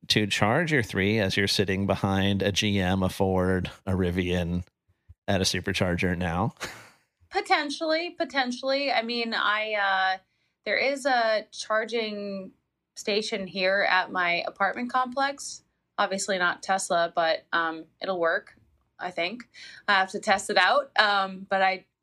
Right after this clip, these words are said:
Speaker 2: literally drove the car across the street and it's getting wrapped, so I have to wait again. That's fine. But, uh, there, there's a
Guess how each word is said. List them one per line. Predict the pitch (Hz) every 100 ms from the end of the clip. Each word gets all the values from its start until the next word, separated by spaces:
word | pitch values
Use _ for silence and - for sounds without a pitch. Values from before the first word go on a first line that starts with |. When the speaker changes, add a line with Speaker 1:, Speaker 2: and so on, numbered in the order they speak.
| - - -
Speaker 2:
literally | 196 190 190 190
drove | 185 185 185
the |
car | 185 190 180
across | 180 185 180 -
the |
street | - 196 220 226
and | 175
it's | 170
getting | 185 180
wrapped, | 165 170 226 233
so | - 175 165
I |
have | 165
to | 165 170 - _ _ _ _ _
wait | 185 208 247 - 196
again. | 190 175 226 254 226
That's | 175 -
fine. | 175 165 185 202 -
But, | 185 170 -
uh, | 165 156 151 -
there, | 190 170 165 -
there's | 190 180 -
a | - 151 117 117